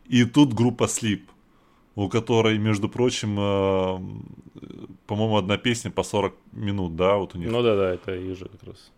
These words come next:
Speaker 1: Э, в общем, да, э, вышло, но классно, звучит здорово. Также оно, э, заволакивает, обволакивает, э, такие композиции-саги.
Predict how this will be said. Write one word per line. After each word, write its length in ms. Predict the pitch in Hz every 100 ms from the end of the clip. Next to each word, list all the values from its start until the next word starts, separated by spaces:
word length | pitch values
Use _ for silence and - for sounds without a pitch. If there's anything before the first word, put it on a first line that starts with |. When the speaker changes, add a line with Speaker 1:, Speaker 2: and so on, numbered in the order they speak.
| _
Speaker 1:
Э, 380 | 117 101 95 95
в 80 | 92
общем, 300 | 120 - 117
да, 320 | 113 92 76 98
э, 600 | 95 95 95 95 95 92
вышло, 340 | 123 180 120
но 280 | 101 120 185
классно, 380 | 151 196 185 117
звучит 320 | 110 151 117
здорово. 1000 | 110 101 131 196 165 110 101 95 95 92
Также 760 | - 127 107 107 107 104 104 101
оно, 480 | 104 110 113 104 - - - - - _
э, 200 | 101 98 -
заволакивает, 920 | 87 107 107 110 135 165 - 117 113
обволакивает, 1040 | 120 95 92 107 135 170 - 101 92 82 - -
э, 760 | 92 87 87 82 92 98 67 -
такие 340 | - - 107 95
композиции-саги. 1600 | 101 92 107 104 123 - 95 - 98 95 - 139 147 147 87